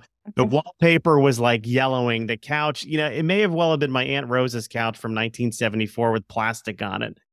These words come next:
Speaker 2: <laughs>
Speaker 1: And we both had a giggle about it because it was, it was so true. Like, he would have just walked, he would have sprinted out of the place. Forget walked, he would have sprinted.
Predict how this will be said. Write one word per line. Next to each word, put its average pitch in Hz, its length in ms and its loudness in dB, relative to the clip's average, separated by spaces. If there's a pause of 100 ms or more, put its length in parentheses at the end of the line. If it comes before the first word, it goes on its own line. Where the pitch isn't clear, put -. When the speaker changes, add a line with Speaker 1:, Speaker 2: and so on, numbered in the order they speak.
(320)
Speaker 2:
<laughs> 294 140 4 (920)
Speaker 1:
And 170 80 2
we 196 80 8
both 202 180 6
had 196 140 8
a 175 40 6
giggle 185 300 6
about 117 320 6
it 104 60 2
because 123 280 4
it 143 60 6
was, 135 260 6
it 156 60 4
was 135 180 4
so 131 160 2
true. 117 360 -2
Like, 98 200 -4
he 123 120 0
would 120 120 0
have 107 120 0
just 110 200 -6
walked, 113 440 0
he 123 80 -10
would 117 60 0
have 104 60 -4
sprinted 147 520 0
out 107 120 2
of 101 60 -4
the 104 80 -2
place. 113 260 -8
Forget 117 320 0
walked, 107 340 -2
he 117 40 -6
would 110 120 -8
have 127 80 -8
sprinted. 123 500 -4